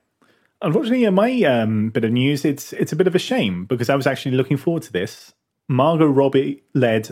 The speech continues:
Pirates of the Caribbean spin-off killed by Disney, Oscar nominee says. So there was this thing planned for a long time that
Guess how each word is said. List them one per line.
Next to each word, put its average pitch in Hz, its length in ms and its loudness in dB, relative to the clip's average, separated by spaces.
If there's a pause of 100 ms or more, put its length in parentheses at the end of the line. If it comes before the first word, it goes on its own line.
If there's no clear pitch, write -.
(120)
Pirates 123 320 -2
of - 60 -20
the 123 80 0
Caribbean 104 500 -2
spin-off - 540 -2 (260)
killed 147 380 -2
by 127 220 0
Disney, 110 680 -4
Oscar 107 260 -6
nominee 90 360 -6
says. 92 360 -10 (320)
So - 120 -8
there 110 100 2
was 110 140 -4
this 110 120 -6
thing 120 300 -2
planned 113 380 -2
for - 80 -6
a 98 60 -2
long 104 280 -2
time 107 400 -4
that 98 240 -4